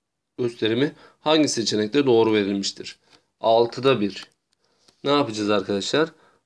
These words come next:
Altıyı alt tarafa paydaya, biri de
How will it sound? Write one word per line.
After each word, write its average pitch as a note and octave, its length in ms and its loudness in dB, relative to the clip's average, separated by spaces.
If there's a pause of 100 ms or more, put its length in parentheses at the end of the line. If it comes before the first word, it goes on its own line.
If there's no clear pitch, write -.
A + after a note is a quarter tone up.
(100)
Altıyı A#2 720 2 (300)
alt A#2 300 0
tarafa A#2+ 420 0
paydaya, A2 680 2 (540)
biri C3+ 260 2
de B2 320 2